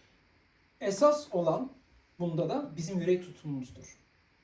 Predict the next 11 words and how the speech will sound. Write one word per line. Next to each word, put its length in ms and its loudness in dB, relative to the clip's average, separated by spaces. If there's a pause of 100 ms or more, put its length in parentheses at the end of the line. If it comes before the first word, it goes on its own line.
(120)
Yani 220 -4
buna 240 0
odaklanmak 580 -2
lazım. 280 -8
Aslında 260 -6
Tanrı'yı 260 -6
hoşnut 260 -10
eden 340 -4
bizim 260 -6
yürek 360 0
tutumumuzdur. 720 -10